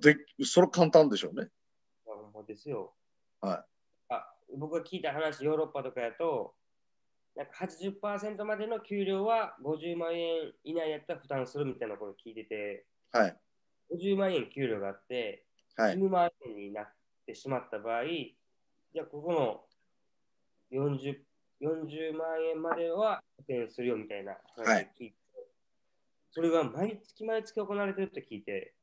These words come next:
Speaker 1: はい。
Speaker 2: そう、なんか、日本は何をしてくれたんやっていうのがもう、その時にすごい思って、
Speaker 1: はい。
Speaker 2: で、逆にその、給料が十万円下がっ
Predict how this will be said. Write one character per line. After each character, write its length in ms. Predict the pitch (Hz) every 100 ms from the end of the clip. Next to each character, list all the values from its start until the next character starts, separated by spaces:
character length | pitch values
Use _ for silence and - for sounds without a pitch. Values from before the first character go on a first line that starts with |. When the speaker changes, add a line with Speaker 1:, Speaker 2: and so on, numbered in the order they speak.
| _
Speaker 1:
は 160 | - 104
い。 140 | 85 _ _ _ _ _ _ _ _ _ _ _ _ _ _
Speaker 2:
そ 760 | - - 190 202 208 208 190 - _ _
う、 40 | 165
な 80 |
ん 40 | 151
か、 320 | 123 107 - _ _ _ _ _ _ 160
日 80 | 175
本 180 | 208 196
は 80 | 110
何 320 | 120 143 170
を 80 | 170
し 80 |
て 60 | 190
く 140 | 190
れ 100 | 196
た 140 | - 104
ん 120 | 95
や 80 | 92
っ 40 | _ _ -
て 60 |
い 220 | 120 123
う 40 | 113
の 100 | 101
が 120 | 107
も 240 | 110 113
う、 60 | - _ _
そ 160 | - 156
の 80 |
時 200 | 165 147
に 220 | 117 101 - _
す 80 | -
ご 60 | 131
い 20 | 113 123
思 60 | 110
っ 140 | -
て、 340 | 110 101 95 - _
Speaker 1:
は 220 | - 107 90
い。 160 | - _ _ _ _ _ _ _ _ _
Speaker 2:
で、 460 | 127 127 123 120 - _ _ _ _ _ _ _ _ -
逆 200 | 170 208
に 180 | 202
そ 140 | 190 185
の、 300 | 185 185 - _ _ _ _ _ _
給 140 | 214 185
料 100 | 123
が 100 | 104
十 240 | 131 180
万 220 | 202 202
円 80 | 160
下 140 | 135 139
が 80 |
っ 140 | 123